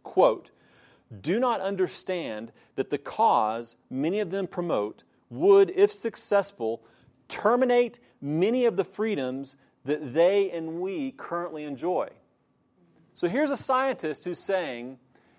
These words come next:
"You people that are pushing this intelligent design mantra, you are putting our form of government at risk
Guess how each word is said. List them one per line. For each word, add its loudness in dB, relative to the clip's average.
"You -4
people 0
that -2
are -2
pushing -4
this -6
intelligent -6
design -6
mantra, -8
you 2
are 4
putting 2
our 2
form -2
of -6
government 0
at -10
risk -6